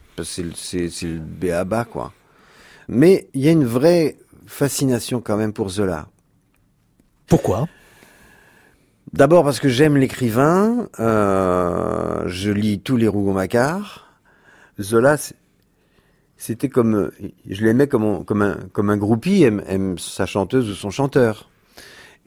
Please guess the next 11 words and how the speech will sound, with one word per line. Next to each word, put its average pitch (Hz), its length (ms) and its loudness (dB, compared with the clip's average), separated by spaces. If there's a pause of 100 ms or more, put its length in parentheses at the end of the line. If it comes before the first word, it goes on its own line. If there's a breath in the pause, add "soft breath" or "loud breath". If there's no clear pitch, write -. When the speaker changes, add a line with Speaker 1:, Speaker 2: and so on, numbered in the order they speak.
Speaker 1:
Et 104 100 -2
puis 131 120 -6
tout 143 120 -4
d'un 113 140 4
coup, 190 140 -4
je 170 80 -2
découvre 131 420 2
Zola 117 300 4
dans 120 120 0
l'affaire 104 300 2
Dreyfus, 104 640 -2